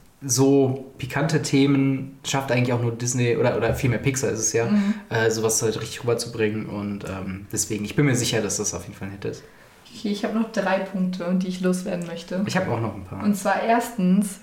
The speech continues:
Speaker 1: Ja.
Speaker 2: warum ist Shape of Water nicht für beste Maske nominiert?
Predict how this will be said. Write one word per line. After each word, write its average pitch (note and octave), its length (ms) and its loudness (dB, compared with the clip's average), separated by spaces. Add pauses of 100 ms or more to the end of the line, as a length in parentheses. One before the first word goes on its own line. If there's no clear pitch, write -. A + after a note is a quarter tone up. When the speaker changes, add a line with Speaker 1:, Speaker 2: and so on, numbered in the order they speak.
Speaker 1:
Ja. A#2+ 80 2
Speaker 2:
warum G#3 320 4
ist B3+ 200 2
Shape G#3+ 220 2
of G#3 180 0
Water F#3+ 340 2
nicht F#3+ 200 -2
für F#3+ 100 -6
beste F3 340 -4
Maske F3 360 -6
nominiert? F3+ 640 0